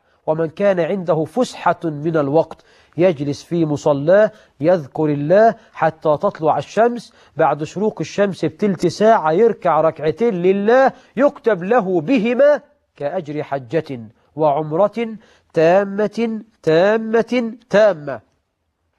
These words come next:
وبعدين يخرج من المسجد، وهو خارج، بسم الله: "اللهم صل على محمد، اللهم افتح لي أبواب فضلك، اللهم واعصمني من الشيطان". هكذا رواه أبو داود عن،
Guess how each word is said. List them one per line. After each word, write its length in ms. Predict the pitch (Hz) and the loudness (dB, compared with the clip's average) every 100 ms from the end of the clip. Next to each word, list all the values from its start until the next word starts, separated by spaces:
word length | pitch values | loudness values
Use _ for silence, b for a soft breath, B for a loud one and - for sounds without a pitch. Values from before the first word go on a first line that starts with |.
| _ | _
وبعدين 440 | 151 147 147 175 | -6 -2 -2 -4
يخرج 500 | 139 175 185 165 190 | -2 -4 -4 -6 -6
من 160 | 156 180 | -4 -4
المسجد، 500 | 151 135 120 - 117 _ _ _ _ _ _ _ _ _ _ _ _ _ | -4 -4 -10 -12 -18 _ _ _ _ _ _ _ _ _ _ _ _ _
وهو 160 | 147 143 | -2 -2
خارج، 360 | - 180 190 185 _ _ | 2 2 2 -4 _ _
بسم 200 | - 127 | -14 -10
الله: 320 | 117 127 117 - _ _ _ _ _ _ _ B B B B B | -2 0 0 -4 _ _ _ _ _ _ _ B B B B B
"اللهم 340 | 151 208 180 165 | 2 2 2 -2
صل 300 | 180 151 139 | -2 0 0
على 220 | 135 131 | 0 -2
محمد، 460 | 127 147 120 98 - _ _ B B B - | -6 -10 -12 -16 -20 _ _ B B B -2
اللهم 520 | 160 185 220 190 180 | 0 2 2 0 -2
افتح 340 | 202 - 175 | -4 -2 -4
لي 240 | 175 180 180 | -2 0 0
أبواب 460 | 135 156 190 156 | 0 0 0 2
فضلك، 760 | 147 - 185 143 147 208 208 - _ - | -2 0 -4 -4 -2 -2 -2 -18 _ -8
اللهم 800 | 143 135 165 170 139 202 180 151 | -6 -2 0 2 0 -4 -8 -2
واعصمني 1000 | 151 147 127 131 - 220 180 156 156 143 | 0 2 0 -4 -6 -6 -6 -6 -6 -4
من 140 | 151 | -4
الشيطان". 680 | 135 - 139 127 156 151 110 b b b b - | -6 -6 -6 -2 2 0 0 b b b b -8
هكذا 380 | 131 180 156 139 | -4 0 2 4
رواه 360 | 143 160 147 | 4 4 2
أبو 220 | 143 143 | 0 -2
داود 440 | 135 143 156 170 135 | -2 -2 0 -2 -2
عن، 360 | 123 139 131 | -2 -4 -8